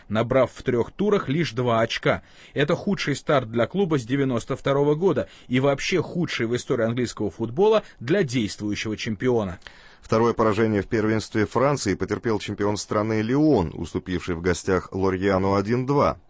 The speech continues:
Speaker 2: Лидер турнира Леман сыграл дома в ничью с Лиллем один один.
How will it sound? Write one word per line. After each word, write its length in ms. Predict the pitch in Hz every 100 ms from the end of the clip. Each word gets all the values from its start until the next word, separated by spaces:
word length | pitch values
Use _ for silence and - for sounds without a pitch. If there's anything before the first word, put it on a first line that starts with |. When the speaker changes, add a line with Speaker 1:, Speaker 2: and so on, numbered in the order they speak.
| _
Speaker 2:
Лидер 360 | 92 107 160 165
турнира 500 | 170 156 156 151 147
Леман 540 | 92 85 90 151 160 - - -
сыграл 380 | - 101 175
дома 240 | 139 147 143
в 60 | 90
ничью 340 | 87 107 120
с 140 | -
Лиллем 400 | 92 131 143 143 -
один 340 | 82 80 107
один. 300 | 85 76 65